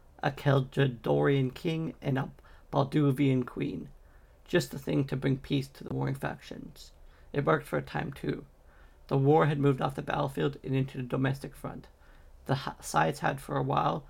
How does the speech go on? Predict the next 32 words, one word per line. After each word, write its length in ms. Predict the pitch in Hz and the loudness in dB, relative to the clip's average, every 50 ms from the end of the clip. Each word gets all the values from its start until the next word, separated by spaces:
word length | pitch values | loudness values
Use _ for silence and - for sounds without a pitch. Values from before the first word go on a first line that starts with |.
| - - - - - - | -20 -20 -20 -20 -20 -16
ceased 300 | - - - 170 139 - | -10 -6 -4 -4 -4 -6
to 60 | 156 | -4
be 120 | 165 156 143 | -2 0 4
represented 580 | 143 139 131 135 - - 143 131 131 139 135 | 4 2 2 0 -2 -2 -2 0 0 0 -2
by 120 | 151 151 135 | -2 -2 -2
wily 360 | 123 139 139 143 139 139 131 | 0 0 0 2 2 0 0
generals 540 | 135 151 156 147 143 156 147 143 139 - - - - - - - | 0 -2 -4 -2 -2 -4 -4 -4 -6 -8 -14 -20 -20 -20 -20 -8
and 140 | - 139 127 | -8 -6 2
battle-scarred 600 | 147 139 139 139 135 135 - - 147 139 135 135 | 4 6 6 6 4 0 -2 -4 -2 -2 -2 -2
troops, 500 | 139 - - 151 151 143 - - - - - - - - - - - - | -4 -4 -4 -4 -4 -4 -6 -14 -18 -18 -18 -20 -20 -20 -20 -20 -10 -4
and 100 | - 151 | 0 2
instead 440 | 147 139 131 - - - 151 151 143 | 2 2 0 -2 -4 -4 -4 -2 -2
had 160 | 147 135 135 | -4 -4 -2
been 100 | 147 139 | -2 -4
trading 520 | 131 - - 147 147 143 135 139 139 135 135 - - - - - - - - - | -4 -4 -2 0 2 2 2 2 0 -2 -6 -12 -18 -20 -20 -20 -20 -20 -20 -8
for 140 | - - | -2 -2
a 40 | 143 | -2
pair 280 | 139 - - 156 143 143 | -2 0 0 2 2 2
of 220 | - 131 131 - | 0 -2 -4 -2
bickering 380 | - 151 151 - - 143 131 131 | -2 -2 -2 -2 -2 -2 -2 -2
spouses. 680 | 139 - - 147 151 139 135 135 - - - - - - - - - - - - - - - - - - - - - - - - | -4 -6 -4 -2 -2 -2 -2 -4 -8 -14 -16 -16 -18 -18 -20 -20 -20 -20 -20 -20 -20 -20 -20 -20 -20 -20 -20 -20 -20 -20 -18 -8
Although 260 | - 131 135 - 165 | -4 0 4 4 6
the 80 | 165 170 | 6 4
court 360 | - - - - 170 170 247 | 2 -2 -2 -2 -2 -2 -2
tried 200 | - - 156 143 | -2 -4 -2 -2
to 80 | 139 - | -2 -6
portray 680 | - 143 139 - - - - - - - - 147 147 147 | -10 -14 -14 -14 -20 -20 -20 -20 -10 -4 0 0 0 0
the 100 | 139 135 | 0 -2
royal 300 | 131 131 139 139 139 139 | 0 2 2 2 2 2
couple 420 | 139 - - - - 139 - - - | 0 -6 -2 -2 0 0 0 -4 -4
as 120 | - 135 | -6 -8
close, 520 | - - - 160 160 175 - - - - | -8 -4 -2 0 0 0 0 -4 -8 -16